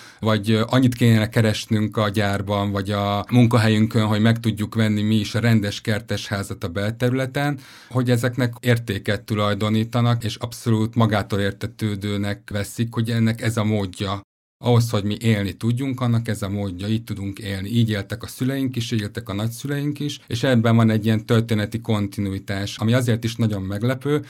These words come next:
mert még a tőlem fiatalabb generációt is magától értetődően mondja ezeket, amiről azt gondolnánk, hogy lehet, hogy még egy, ö,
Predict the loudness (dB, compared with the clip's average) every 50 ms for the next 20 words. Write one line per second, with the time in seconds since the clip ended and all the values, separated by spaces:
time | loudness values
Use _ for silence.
0 | -4 2 4 4 4 4 4 4 4 4 4 4 2 2 4 4 6 6 4 4
1 | 4 2 2 2 2 0 0 -2 -2 0 0 0 0 0 -2 -2 -4 -6 -10 -6
2 | -4 -4 -4 -4 -6 -8 -8 -8 -2 2 2 4 4 2 0 -2 -2 -2 -2 -4
3 | -4 -6 -8 -8 -6 -6 -6 -4 -4 -4 -4 -4 -4 -4 -4 -4 -4 -4 -6 -6
4 | -8 -10 -8 -8 -8 -8 -6 -2 2 2 4 4 4 4 4 2 2 0 0 0
5 | 2 2 2 4 4 6 4 4 2 2 -2 -2 -2 -2 -2 -4 -6 -6 -6 -6
6 | -6 -2 -2 0 0 0 0 0 -2 -2 -2 -2 -2 0 0 0